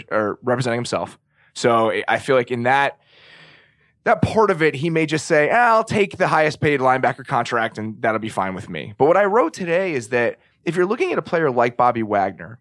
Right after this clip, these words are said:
why should his ceiling and what he deserves to get paid be the highest paid linebacker? When Aaron Donald came up and he was getting the franchise tag and he was not necessarily hitting the open market, the Rams said, "We're gonna make you the highest paid defensive player because that's what you're worth."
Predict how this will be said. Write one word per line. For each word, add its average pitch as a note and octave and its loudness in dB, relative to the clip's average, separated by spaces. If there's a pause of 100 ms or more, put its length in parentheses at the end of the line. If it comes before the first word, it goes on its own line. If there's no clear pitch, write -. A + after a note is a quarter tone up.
why E3 2
should B3 -4
his D#3 -8
ceiling B2 -8
and A2+ -10
what C#3 0
he D3 -10
deserves A#2+ -2
to - -16
get - -4
paid A#2+ -2
be A2 -2
the G#2+ -4
highest A#2 -4
paid A#2 -4
linebacker? - -4 (520)
When D#3 0
Aaron C#4 2
Donald F3 0 (360)
came C3 -4
up - -8 (420)
and C#3 -2
he F#3 -4
was F#3 2
getting C#3 0
the B2+ 0
franchise G#2+ -2
tag G#2 -4
and F#2+ -8
he G#2 -6
was C#3+ 0
not A#2+ 0
necessarily A2 -2
hitting A2 -4
the G#2+ -2
open G2+ -4
market, F2+ -4 (520)
the D#3+ 4
Rams A3 0
said, F#3 0
"We're D3 -4
gonna G#3 -6
make F3+ -10
you F#3 -12
the - -8
highest D3 -2
paid C#3+ -4
defensive - -4
player C#3+ 0
because A#2+ -2
that's A#2+ 0
what A#2 -8
you're G#2+ -2
worth." F2 -10